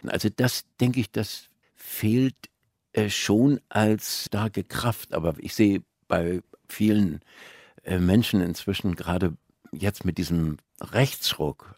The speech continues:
auch bei jungen Menschen, dass da doch eine Gegenkraft entsteht. Und ein Moment ist sicherlich auch diese Bewegung,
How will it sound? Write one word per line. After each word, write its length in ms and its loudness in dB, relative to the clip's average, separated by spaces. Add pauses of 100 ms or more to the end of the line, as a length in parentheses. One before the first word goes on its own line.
auch 100 -8
bei 140 -6
jungen 360 4
Menschen, 380 -4 (540)
dass 160 0
da 80 2
doch 180 0
eine 480 0 (140)
Gegenkraft 600 4
entsteht. 520 -2
Und 240 -2
ein 260 6
Moment 500 4
ist 300 -6
sicherlich 560 0
auch 160 -2
diese 540 -2 (120)
Bewegung, 640 4